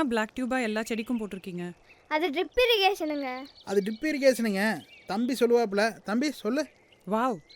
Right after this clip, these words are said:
Speaker 1: மணிகண்டன் உங்களுக்கு தெரியுமா? அப்ப நீங்களே சொல்லலாம்.
Speaker 2: இது சொட்டு நீர் பாசனம், ட்ரிப் இரிகேஷன். இந்த மாதிரி நம்ம செடிக்கு தண்ணி ஊத்துனா தண்ணி ரொம்ப சேவ் ஆகும்.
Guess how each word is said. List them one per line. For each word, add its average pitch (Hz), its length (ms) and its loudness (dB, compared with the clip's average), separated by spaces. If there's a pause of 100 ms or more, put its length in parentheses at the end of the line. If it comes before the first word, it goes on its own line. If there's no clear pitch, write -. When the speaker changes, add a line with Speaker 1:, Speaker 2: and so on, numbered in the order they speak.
(300)
Speaker 1:
மணிகண்டன் 262 500 4 (100)
உங்களுக்கு 277 300 2
தெரியுமா? 240 360 2 (280)
அப்ப 233 200 -2
நீங்களே 339 360 2
சொல்லலாம். 160 300 -4 (1040)
Speaker 2:
இது 330 260 -4
சொட்டு 349 400 0
நீர் 466 260 0
பாசனம், 302 600 -2 (540)
ட்ரிப் 359 380 -6
இரிகேஷன். 302 520 -2 (420)
இந்த 359 240 0
மாதிரி 392 460 2
நம்ம 370 320 2
செடிக்கு 370 440 0
தண்ணி 349 320 -2
ஊத்துனா 339 380 -2 (600)
தண்ணி 330 300 0
ரொம்ப 330 420 2
சேவ் 294 300 0
ஆகும். 247 260 -6